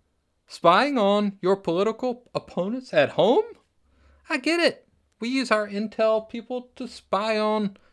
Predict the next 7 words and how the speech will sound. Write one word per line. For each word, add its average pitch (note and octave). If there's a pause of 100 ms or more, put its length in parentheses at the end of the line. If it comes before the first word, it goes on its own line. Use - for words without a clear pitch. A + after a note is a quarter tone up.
Germany, B2+ (1300)
France, C3 (680)
the A3
U G#3+
K, G#3
the F#3+
E B3+